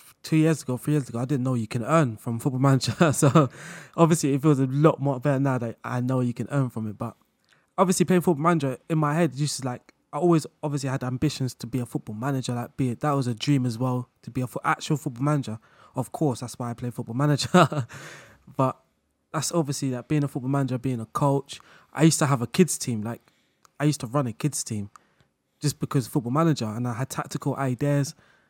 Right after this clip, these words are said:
Obviously, everybody wants to buy Wonder Kids, train them up. I try to turn that into reality,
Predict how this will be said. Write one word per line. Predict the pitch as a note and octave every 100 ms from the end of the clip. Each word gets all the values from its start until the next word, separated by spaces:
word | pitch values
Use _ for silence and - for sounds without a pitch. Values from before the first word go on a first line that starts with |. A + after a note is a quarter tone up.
| _ _ _ -
Obviously, | C3+ D3 - C3+ -
everybody | E3 D#3 D3+ D3+ C3+
wants | C3+ C#3+ C3
to | -
buy | C#3+ C3+
Wonder | C3 C#3+ C3
Kids, | - - C3 - - - _ _ _ _ _ -
train | D#3+ D3
them | C#3+ C#3
up. | C#3 - - _ _ _ _ -
I | D#3
try | - D3+
to | -
turn | - D3+
that | B2+ A2+
into | B2+ G#2
reality, | G#2+ B2+ D3 F#2